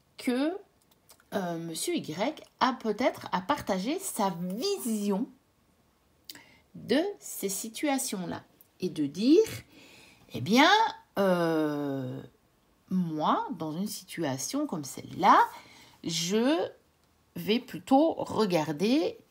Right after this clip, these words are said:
euh, les coupes qui sont déjà là. Et je vais peut-être aussi être capable de regarder une nouvelle coupe que l'on me tend.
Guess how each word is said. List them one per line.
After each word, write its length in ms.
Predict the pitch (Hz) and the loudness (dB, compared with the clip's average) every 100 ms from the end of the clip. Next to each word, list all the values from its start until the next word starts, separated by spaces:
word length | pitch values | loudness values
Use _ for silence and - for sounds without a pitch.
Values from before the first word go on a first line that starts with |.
| - | -2
euh, 800 | 180 170 165 156 151 143 139 - - - _ _ _ _ _ - | 4 6 6 4 2 0 0 -2 -6 -14 _ _ _ _ _ -2
les 340 | 175 156 156 | 2 2 2
coupes 400 | - 294 254 - - - _ _ _ _ _ _ _ _ - - | 6 8 8 4 -16 -20 _ _ _ _ _ _ _ _ -14 -12
qui 120 | - | -10
sont 160 | - | -6
déjà 340 | 135 143 139 143 | -6 -6 -4 2
là. 260 | 202 381 - - - - - - - - - _ _ _ _ _ _ - | 4 4 0 -12 -20 -20 -20 -20 -20 -20 -20 _ _ _ _ _ _ 6
Et 220 | 285 403 | 10 10
je 80 | 277 | 8
vais 140 | 190 208 | 4 2
peut-être 400 | 208 302 339 - | 2 2 2 0
aussi 680 | 185 185 - - 294 339 - - _ | 2 2 2 2 4 4 0 -8 _
être 320 | - 220 - - | 2 2 0 -4
capable 640 | 160 156 - 330 202 165 | -4 6 8 8 6 4
de 100 | 262 | 6
regarder 640 | 311 240 180 165 180 269 330 - | 6 4 2 0 4 4 4 2
une 160 | 202 | 2
nouvelle 360 | 180 165 156 151 _ | 2 2 -2 -4 _
coupe 340 | - 359 370 - - - _ _ _ _ _ _ - | 2 2 2 -16 -18 -20 _ _ _ _ _ _ 0
que 100 | 247 | 4
l'on 240 | 233 285 320 | 6 6 8
me 200 | 262 - | 6 4
tend. 300 | - 147 | -4 -6